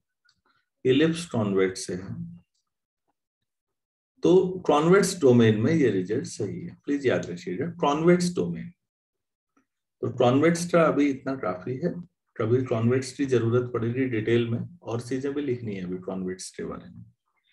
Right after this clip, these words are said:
तो शब्दों को समझिएगा, convex सेट,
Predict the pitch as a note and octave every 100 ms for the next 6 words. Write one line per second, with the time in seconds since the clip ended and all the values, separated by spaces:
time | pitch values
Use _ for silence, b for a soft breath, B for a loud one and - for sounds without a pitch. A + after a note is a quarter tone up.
0 | b b b b _ _ _ _ C3+ -
1 | C#3 D3 F3+ G#3+ G3+ C3+ G2 F2+ F2 E2
2 | - A#2+ A#2+ C#3 C3+ - D3+